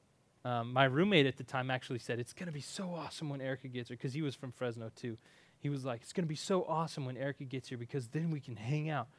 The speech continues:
He really liked her. That's why he said that. And so I was like, "Yeah, that's gonna be cool." But I knew that deep down, at some time, we were gonna start dating. I knew, I just knew that. I was just, and I, actually a part of me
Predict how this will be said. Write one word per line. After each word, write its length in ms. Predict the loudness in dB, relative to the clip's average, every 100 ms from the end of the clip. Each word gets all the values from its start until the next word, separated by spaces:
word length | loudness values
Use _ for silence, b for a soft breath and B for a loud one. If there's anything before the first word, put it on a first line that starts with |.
| b
He 140 | -4 0
really 180 | 2 0
liked 320 | -2 -6 -8
her. 160 | -8 -8
That's 220 | -8 -8 -6
why 140 | -8
he 60 | -8
said 260 | -10 -8
that. 160 | -8 -10 b b b
And 80 | -2
so 140 | 8
I 100 | 10
was 100 | 10
like, 200 | 8 2 0 b _
"Yeah, 280 | -4 -2 0
that's 200 | -2 -6
gonna 200 | -6 -4
be 100 | -6
cool." 400 | -10 -8 -6 -6 -2
But 120 | 0
I 120 | 0
knew 320 | 2 4 4
that 160 | 4 -4 _
deep 200 | -2 0 2
down, 360 | 2 2 -2 -8 b b b b
at 120 | -10
some 240 | 0 2 2
time, 380 | 2 2 2 2
we 100 | 2
were 120 | 2
gonna 160 | 0 -2
start 280 | 0 0
dating. 320 | 0 -2 -2 -10 -20 _ _ -6
I 40 |
knew, 240 | 0 0 2
I 100 | -2
just 220 | -4 -2
knew 200 | 2 2
that. 120 | 2 -2
I 40 |
was 140 | -4
just, 180 | -8 -12 -18 b b b b b -2
and 140 | 0
I, 40 | 0 -4 _ _ _ _ _
actually 340 | 8 8 8 6
a 60 |
part 280 | 8 8 8
of 80 | 8
me 220 | 2